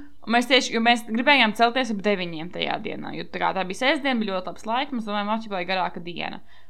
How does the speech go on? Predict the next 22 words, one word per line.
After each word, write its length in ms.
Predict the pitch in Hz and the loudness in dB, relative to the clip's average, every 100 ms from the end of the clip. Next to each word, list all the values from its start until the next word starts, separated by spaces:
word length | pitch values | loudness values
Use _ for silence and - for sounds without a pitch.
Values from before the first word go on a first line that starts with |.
| - | -8
Un 120 | 196 | 0
mēs 180 | 220 226 | 0 0
pēc, 200 | - - | -6 -2
<laughs> 60 | - | 4
mēs 240 | 302 302 | 4 4
piecos 320 | 339 339 302 | -2 -2 -4
trīsdesmit 420 | 262 254 294 294 285 | -2 -2 -2 -2 -2
domājam, 380 | 294 285 254 226 - - - - - | 2 2 2 -2 -8 -12 -12 -10 -2
mēs 180 | 226 226 | -2 0
ko 140 | 220 | 0
pusstundu 500 | 226 254 - 226 233 | 0 -4 -2 -2 0
diskutējam, 560 | 208 226 311 294 277 240 | -2 -4 -2 0 0 0
vai 80 | |
mums 160 | 196 - | -2 0
celties 480 | 226 233 226 202 190 | 2 2 2 -4 -4
vai 140 | 190 | -4
nē, 140 | 202 240 | -2 -2
un 80 | 233 | -2
mēs, 180 | 226 226 | -2 0
"Ai, 260 | 214 226 214 | 4 6 6
labi, 280 | 208 202 | 6 4
ceļamies." 840 | 202 - 202 185 - - 208 - | 0 -2 -2 -4 -6 -10 -10 -12